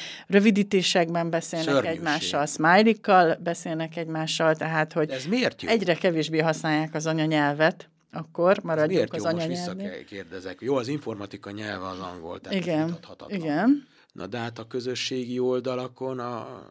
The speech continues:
Speaker 2: címek azért
Speaker 1: Mert
Speaker 2: csak
Speaker 1: az is egy
Speaker 2: magyarul
Speaker 1: nemzetközi,
Speaker 2: vannak.
Speaker 1: mert az is egy nemzetközi platform, és azt gondolom, hogy ez az, amit nemzetközileg mindenki megért. Ugye a fiatalok sokan meg
Speaker 2: De ott
Speaker 1: külföld-,
Speaker 2: magyarok
Speaker 1: külföldi,
Speaker 2: vannak. Hát ha a külföldiekkel
Speaker 1: külföldiekkel
Speaker 2: kommunikál, az
Speaker 1: is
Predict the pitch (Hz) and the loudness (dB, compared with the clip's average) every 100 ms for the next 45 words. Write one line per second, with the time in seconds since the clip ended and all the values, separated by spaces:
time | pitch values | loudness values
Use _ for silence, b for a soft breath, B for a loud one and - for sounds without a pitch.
0 | - 60 60 69 - - 123 120 120 117 | -20 -20 -20 -20 -14 -10 -8 -8 -8 -10
1 | 117 123 117 120 254 254 302 208 - 208 | -10 -12 -10 0 2 4 4 4 8 8
2 | 202 190 165 165 - 107 156 165 151 160 | 10 8 6 2 2 -4 -2 -2 -4 -2
3 | 220 262 196 156 165 170 170 151 143 165 | 0 0 -2 0 -2 0 0 0 -4 -6
4 | 139 - 185 220 - 202 180 180 175 B | -8 -4 -4 -4 -2 2 2 0 -6 B
5 | B - - - 101 - - 165 170 160 | B -10 -8 -4 -6 -2 2 2 2 0
6 | 156 156 151 170 143 139 143 147 - 165 | 0 0 2 2 2 -2 -2 -2 -2 -2
7 | 160 143 139 147 147 135 147 143 110 123 | 0 -2 -6 -4 -2 -2 -2 -2 -2 -6
8 | - 170 175 170 165 156 208 175 151 135 | -6 0 2 0 -2 0 4 4 4 0
9 | 135 170 - 127 120 123 202 190 185 170 | -2 -8 -4 -2 -2 -2 -2 2 4 4
10 | 165 220 214 - 190 170 165 147 156 160 | 2 0 -2 0 0 0 -2 -4 -4 -6
11 | 156 190 170 160 160 160 220 226 208 175 | -4 -4 0 2 4 4 2 4 6 8
12 | 196 175 160 190 | 6 6 6 6